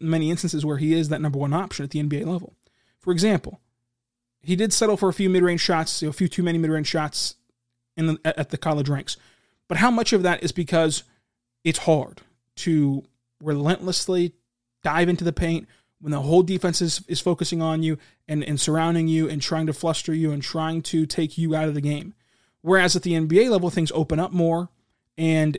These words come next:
it becomes easier to just go one-on-one to the rim instead of knowing that you're gonna just be, just be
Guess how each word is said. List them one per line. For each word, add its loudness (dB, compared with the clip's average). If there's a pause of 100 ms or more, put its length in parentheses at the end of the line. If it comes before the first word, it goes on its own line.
(160)
it 0
becomes 0
easier 0
to -6
just -6
go 2
one-on-one 0
to -10
the -6
rim -10
instead -2
of -4 (140)
knowing 0
that -4
you're -4
gonna 0
just -4
be, 2 (300)
just -14
be -2